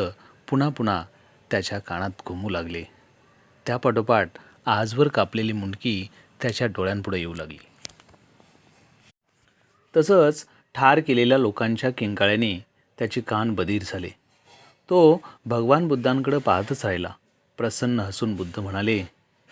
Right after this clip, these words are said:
"भल्या माणसा, सोपं काम करण्यात कसलं शौर्य, कसली बहादुरी? असं काहीतरी कर की ज्यामुळं तुलाच काय, सर्वांनाच अभिमान वाटेल." हे ऐकताच त्याच्या हातातील ती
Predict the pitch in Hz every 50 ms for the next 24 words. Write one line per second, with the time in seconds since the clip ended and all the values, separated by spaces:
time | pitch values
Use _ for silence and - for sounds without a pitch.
0 | - - - 90 92 90 92 92 95 90 90 92 85 - 120 117 107 92 - -
1 | - _ _ _ _ _ _ _ _ - - - 135 120 104 110 - 147 135 -
2 | 123 104 104 104 95 - 90 87 95 95 87 - _ _ _ _ - - 156 -
3 | - 175 170 - - 120 104 95 101 95 92 87 90 - _ _ _ _ - 147
4 | 147 - 190 202 160 135 123 135 131 123 123 120 123 123 123 - - - - -
5 | - - _ _ _ _ _ _ _ _ _ _ _ _ - 117 101 - 143 127
6 | - 95 95 107 107 113 113 104 - 113 113 104 90 92 - _ _ _ _ -
7 | - 123 110 - 110 92 98 101 104 110 104 90 87 - _ _ _ _ _ _
8 | - 117 110 117 135 139 - - - 107 95 85 80 - - _ _ _ - -
9 | - 107 98 98 98 98 101 107 120 135 - - 85 82 92 92 92 87 90 87
10 | 80 78 - - 78 - - - _ _ _ _ _ _ _ _ _ _ _ _
11 | _ _ _ _ _ _ _ _ _ _ _ _ _ - 170 165 165 165 165 -
12 | 190 175 156 139 131 - - _ _ _ _ _ _ _ _ - 139 123 - 151
13 | 139 123 101 101 98 - 113 110 - 127 123 104 95 92 - _ - -